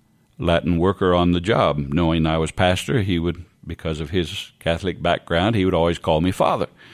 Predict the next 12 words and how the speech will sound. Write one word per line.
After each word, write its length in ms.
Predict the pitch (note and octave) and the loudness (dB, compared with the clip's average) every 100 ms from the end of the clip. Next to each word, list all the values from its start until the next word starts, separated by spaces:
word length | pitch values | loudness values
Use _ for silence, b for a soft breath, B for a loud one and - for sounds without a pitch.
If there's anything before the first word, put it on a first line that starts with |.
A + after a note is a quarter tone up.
| B B B - | B B B -16
And 180 | - | -8
<laughs> 680 | - - - - - - - | -6 -4 -6 -10 -12 -12 -8
I 100 | C#2+ | -8
finally 320 | - E2 D#2+ | -2 0 0
said, 540 | E2 E2+ E2 D2 - F#2+ - | -2 -2 -2 -6 -12 -12 -8
"You 180 | - | -6
can 180 | G2+ - | -4 -4
call 180 | - E2 | -2 -2
me 220 | D#2+ E2+ - _ _ - | -2 -4 -10 _ _ -6
Doug 360 | D2 C2 G2 - B B B B B B | -4 -4 -8 -14 B B B B B B
or 180 | G2 A#2+ | 0 2
pastor 480 | F2+ C2 - - | 0 -4 -8 -12